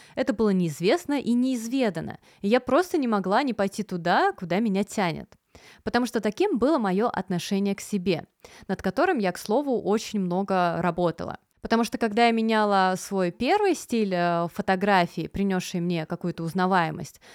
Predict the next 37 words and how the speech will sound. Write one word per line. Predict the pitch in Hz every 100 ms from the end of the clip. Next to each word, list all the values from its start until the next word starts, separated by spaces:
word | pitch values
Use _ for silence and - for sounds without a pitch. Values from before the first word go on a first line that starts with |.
| - -
я | 180 190 311
сопротивлялась | 330 226 208 196 175 175 240 220
этому | 190 190 196 180
год. | 160 170 - - _ -
Несмотря | 220 233 233 240
на | 226
то, | 240
что | 226 214 196
внутри | 190 214 - 247
я | 208 185 185
уже | 185
все | 185 -
понимала, | 185 196 180 185 320 403 185 - - _
я | 175 233
держалась | 320 233 190 233 196
за | 185
привычное, | 190 202 165 170 - - 262 359 392 - -
э, | 208 202
заставляла | 196 196 220 233 208 185
себя | 185 180
снимать | - 208 170 -
как | 190 180
раньше, | 185 165 151 170 - 320 - - -
в | -
том | - 262
числе | 226 190 - 185
потому, | 180 190 208 381
что, | - 240 208 190
делая | 165 214 185 165
это, | - 180 - 359
я | 285 214
могла | 285 220 226
получать | 240 208 190 - 196 226
ощущение | - - - 208 220
собственной | 196 196 190 - 190 170
ценности | - 175 160 180 - 214
извне, | - 208 185 220 180